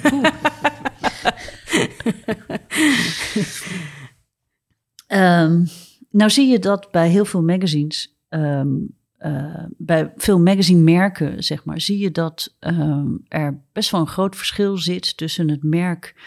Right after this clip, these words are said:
Speaker 1: eh, op papier en het merk online. Hè, heel veel merken hebben, ehm, eh, de strategie om zich online op een jongere doelgroep, eh,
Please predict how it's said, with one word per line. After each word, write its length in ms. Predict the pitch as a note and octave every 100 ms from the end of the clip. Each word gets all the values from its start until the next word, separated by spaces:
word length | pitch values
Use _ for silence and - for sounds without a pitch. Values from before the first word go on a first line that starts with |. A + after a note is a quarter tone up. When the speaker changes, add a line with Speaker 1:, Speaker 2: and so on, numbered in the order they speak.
| - - - _
Speaker 1:
eh, 220 | E3 C#3+ -
op 140 | -
papier 440 | D3 - G3+ G#3 -
en 140 | D#3+
het 180 | D#3 D#3+
merk 440 | D#3 D3 C#3+ -
online. 480 | D3+ C#3 A#2 A#2+ B2
Hè, 120 | D3
heel 380 | D#3+ F#3+ A3 A3+
veel 180 | F3+ F3+
merken 460 | E3 F3 F#3 E3+ D#3+
hebben, 420 | E3 D3+ D3 - _
ehm, 400 | D#3 D3 C#3+ D3 D3 - _
eh, 180 | E3+ D3+ D3
de 100 | D3+
strategie 680 | E3 - C#3+ - F#3+ F3+ -
om 460 | - E3 D#3 D#3 -
zich 300 | - - D#3
online 420 | - D#3+ D#3 F3+ F3
op 140 | E3
een 80 | D#3
jongere 400 | F#3 G3 E3+ D3+
doelgroep, 460 | E3 F3 - C3+
eh, 60 | -